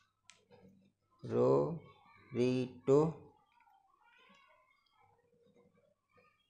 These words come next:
ग्लाइड मैक्स दस रुपये की प्राइस में अच्छी पेन है। अब दोस्तों मैं अपने चैनल का नाम लिखता हूँ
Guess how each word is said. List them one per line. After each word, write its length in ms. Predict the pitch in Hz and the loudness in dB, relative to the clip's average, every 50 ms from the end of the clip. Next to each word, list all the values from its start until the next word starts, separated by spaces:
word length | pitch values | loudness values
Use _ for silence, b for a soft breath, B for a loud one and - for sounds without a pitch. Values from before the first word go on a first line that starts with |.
| _ _ _ _ _ | _ _ _ _ _
ग्लाइड 400 | - 120 120 110 113 123 135 139 | -10 -2 2 4 6 6 6 4
मैक्स 340 | 135 120 117 117 117 - - - - - - - _ _ _ _ _ _ _ _ _ _ 539 554 _ 571 571 554 554 571 571 587 587 587 587 587 _ _ _ _ _ _ _ _ _ _ _ _ _ _ _ | 2 0 0 -2 -2 -4 -8 -14 -14 -14 -16 -20 _ _ _ _ _ _ _ _ _ _ _ _ _ _ _ _ _ _ _ _ _ _ _ _ _ _ _ _ _ _ _ _ _ _ _ _ _ _ _
दस 200 | 117 120 117 - - | -6 -6 -6 -4 -8
रुपये 200 | 123 - 143 139 | -2 0 0 0
की 100 | 139 135 | 0 -2
प्राइस 340 | - 135 127 135 135 135 | 2 4 4 4 4 4
में 120 | 160 165 233 - - - - - - - _ _ _ | 4 4 4 2 -2 -16 -20 -20 -20 -20 _ _ _
अच्छी 240 | 110 110 - - - | -12 -10 -4 -4 -2
पेन 240 | 131 - 165 160 180 | 6 6 8 8 8
है। 180 | 185 220 254 247 - - - - - - _ _ _ _ _ _ _ _ - _ _ _ - - - _ _ _ - - - - - - - _ _ _ _ _ _ - - - _ _ _ _ B B B B B B B B B - | 6 4 2 0 -2 -12 -16 -20 -20 -20 _ _ _ _ _ _ _ _ -20 _ _ _ -20 -20 -20 _ _ _ -20 -20 -20 -20 -20 -20 -20 _ _ _ _ _ _ -20 -20 -20 _ _ _ _ B B B B B B B B B -8
अब 220 | 139 131 131 127 | -8 -6 -6 -2
दोस्तों 380 | 120 123 123 127 - - - 139 | -2 -2 -2 -2 -4 -4 -2 0
मैं 160 | 139 139 139 | 0 0 0
अपने 200 | 135 - 135 127 | -2 -2 -4 -4
चैनल 340 | 127 - - 127 123 127 131 | -4 -2 -2 0 0 2 0
का 120 | 131 131 127 | 0 0 2
नाम 220 | 127 131 131 139 | 4 4 4 4
लिखता 260 | 139 135 - - 151 | 2 0 2 2 4
हूँ 220 | 160 180 185 190 | 4 4 2 0